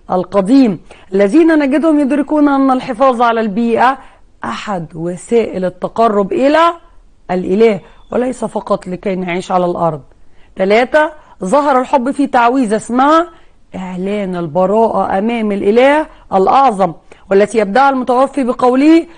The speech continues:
"السلام عليك أيها الإله العظيم، أنا لم أعتدي ولم أخذ حق من حقوق الكائنات الحية". احترم المصري القديم كل مظاهر البيئة، شمس، هواء،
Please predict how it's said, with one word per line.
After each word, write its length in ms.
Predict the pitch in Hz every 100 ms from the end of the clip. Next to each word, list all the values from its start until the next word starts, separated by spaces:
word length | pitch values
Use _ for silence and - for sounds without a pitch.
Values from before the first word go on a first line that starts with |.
| -
"السلام 600 | - - 262 247 247 226
عليك 420 | 214 220 220 220
أيها 360 | 208 202 214 214
الإله 580 | 202 196 208 247 294 320 - -
العظيم، 800 | 175 165 165 156 226 294 349 339 - - -
أنا 280 | 202 190 170 170 208
لم 100 | 254
أعتدي 640 | 262 254 277 262 277 349 - - -
ولم 400 | 202 233 247 247
أخذ 420 | 277 - 240 226
حق 320 | - 247 -
من 180 | 220 214
حقوق 420 | 220 220 240 233
الكائنات 800 | 220 - 214 202 202 190 190 214 - - -
الحية". 540 | 208 214 262 254 180 156 _ - - -
احترم 420 | - - 311 277
المصري 360 | 240 233 247 226
القديم 460 | - 208 220 247 220
كل 480 | - 254 254 202
مظاهر 960 | 185 180 160 175 202 220 247 262 294 294 - - -
البيئة، 640 | 180 180 156 294 339 160 - - -
شمس، 800 | - - 190 190 240 285 - - _ - - -
هواء، 540 | 165 175 190 226 269